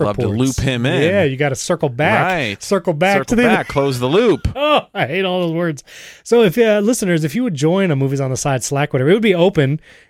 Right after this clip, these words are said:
Speaker 2: just to discuss. Uh, we'd love to know.
Speaker 1: Movies on the Side
Speaker 2: Yeah.
Speaker 1: Business Forum.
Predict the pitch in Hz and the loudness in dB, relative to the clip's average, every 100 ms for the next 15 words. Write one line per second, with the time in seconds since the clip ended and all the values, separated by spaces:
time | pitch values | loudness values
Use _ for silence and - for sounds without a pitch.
0 | - 160 160 143 127 147 156 147 135 135 | -4 -2 0 -2 -2 0 0 2 2 2
1 | 139 135 147 95 127 151 165 139 127 110 | 0 0 -2 -2 0 2 2 2 0 0
2 | - 104 95 92 - _ _ _ _ - | 2 2 2 -2 -8 _ _ _ _ -20
3 | 104 123 120 98 85 - - 80 76 | -2 2 4 2 -2 -2 -4 -6 -6